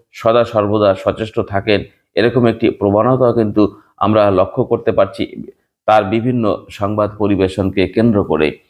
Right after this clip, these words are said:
সেরকমই একটি টক শোতে হাজির হয়েছিলেন হচ্ছে সৈকত গিরি, বিজেপি এবং তৃণমূলের নেতা স-,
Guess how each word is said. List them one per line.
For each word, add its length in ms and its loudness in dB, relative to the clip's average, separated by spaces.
সেরকমই 500 4
একটি 520 0
টক 240 2
শোতে 400 0
হাজির 360 -2
হয়েছিলেন 640 0
হচ্ছে 240 2
সৈকত 480 0
গিরি, 460 2
বিজেপি 580 0
এবং 260 0
তৃণমূলের 460 2
নেতা 240 2
স-, 160 -8